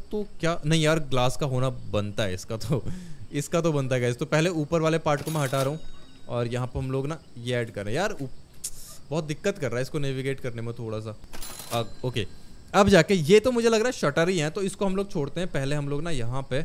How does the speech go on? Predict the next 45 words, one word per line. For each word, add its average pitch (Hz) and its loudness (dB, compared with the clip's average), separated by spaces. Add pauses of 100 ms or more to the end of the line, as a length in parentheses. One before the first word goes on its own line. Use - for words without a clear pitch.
(300)
या 165 -2
फिर 214 4
एक 226 2
काम 156 2
करना 139 0
है 165 0
मुझे, 160 2
मुझे 131 0
अभी 165 0 (100)
ये 156 4
देखना 156 4
है 160 -2
कि 196 -4
हम 185 0
लोग 185 2
यहाँ 165 2
से 180 -2
तो 233 -4 (420)
कस्टमर्स 185 2
आएंगे, 117 0
अभी 131 0
हमको 165 0
ना 233 0 (140)
गाड़ी 139 4
लेके 139 2
जाने 147 0
का 160 0
वो 135 -2
भी 147 0
एक 143 -2
गेट 123 0
बनाना 95 -4
है। - -8 (560)
तो 165 -2
वो 143 0
मैं 214 2
सोच 170 0
रहा 160 2
हूँ 156 -2
कि 208 -4
क्यों 185 -4
ना 196 0
हम 175 0
लोग 165 -2
ना 214 -4